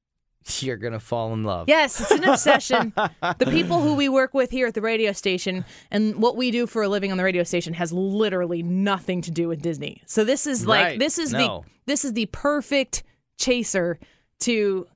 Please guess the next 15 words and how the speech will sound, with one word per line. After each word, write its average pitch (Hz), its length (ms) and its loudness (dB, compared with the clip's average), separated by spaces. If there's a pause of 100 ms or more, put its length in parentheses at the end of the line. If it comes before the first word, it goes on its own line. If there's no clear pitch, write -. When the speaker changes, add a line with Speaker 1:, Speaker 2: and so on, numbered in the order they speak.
(320)
Speaker 2:
the 196 120 0
normal 220 380 2
job 175 320 4
that 170 120 2
we 185 140 2
have 170 240 0
here. 160 320 -2 (360)
And 185 320 0
once 233 360 0
you 226 160 0
get 190 200 4
in 185 240 2
and, 175 220 -4
and 180 180 2
you 175 300 2